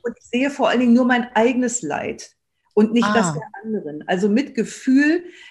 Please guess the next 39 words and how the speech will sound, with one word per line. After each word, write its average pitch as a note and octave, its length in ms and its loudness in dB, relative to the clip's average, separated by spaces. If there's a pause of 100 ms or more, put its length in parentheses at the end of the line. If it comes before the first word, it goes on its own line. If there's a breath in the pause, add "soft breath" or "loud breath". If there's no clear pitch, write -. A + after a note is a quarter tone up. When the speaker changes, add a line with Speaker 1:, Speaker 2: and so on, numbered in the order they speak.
Speaker 1:
erkennt A#3+ 580 -2
an, A3 220 2
dass G3 200 -2
ich A3+ 240 -6
selber G#3 360 0
in B3 200 -2
diesem A3+ 460 -2
Zustand A#3 520 -4
gerade G#3 280 0
bin A#3 320 0 (340 loud breath)
und, A3 420 2
ähm, G3+ 480 -2 (140)
dass A3 240 0
es - 200 -6
andere B3+ 320 2
Menschen A#3 520 2
gibt, A#3 220 -4
die - 180 -4
auch C4+ 380 2
diese F#3+ 380 0
Zustände E3 760 -4
haben. E3 260 -4
Das F3+ 180 -4
heißt, A3 320 -2 (240 loud breath)
der G#3+ 120 2
Fokus D4 500 -4
ist - 180 -6
ein G#3+ 80 2
bisschen E3+ 440 -4
weiter. D#3 400 -2
Der - 260 -4
dreht A#3+ 280 -2
sich B3 180 -6
im G3+ 140 -2
Selbstmitge-, A#3 840 0
im G#3+ 260 0
Selbstmitleid A3 920 0
immer A#3 280 -2
um A#3 220 4